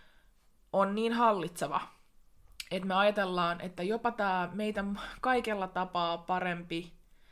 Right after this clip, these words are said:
siis älykkäämpi, digitaalinen olemus haluais tehdä myös tällaisia yhtä julmia asioita oman etunsa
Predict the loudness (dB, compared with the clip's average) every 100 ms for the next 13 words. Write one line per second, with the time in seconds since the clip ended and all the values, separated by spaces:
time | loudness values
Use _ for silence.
0 | -20 -20 -12 -10 -4 -2 -2 -4 -2 0
1 | 0 -6 -8 -20 _ -20 -20 -20 -20 -20
2 | -8 -8 -6 -2 0 0 -6 -4 -2 -2
3 | -4 -8 -10 -14 -20 _ -20 -20 _ -2
4 | 4 4 4 2 0 -6 -10 -12 -20 -14
5 | 0 0 0 -4 -6 -20 _ _ -14 -6
6 | -4 0 2 0 -2 -2 -2 -2 -4 -6
7 | -6 -8 -10 -6 -4 -2 -4 -4 -4 -4
8 | -4 -8 -20 -20 -20 -20 -14 -4 -4 -2
9 | -2 -4 -4 -8 -8 -20 _ -20 -20 -20
10 | -20 -20 -2 0 4 2 2 -4 -2 -4
11 | -2 -2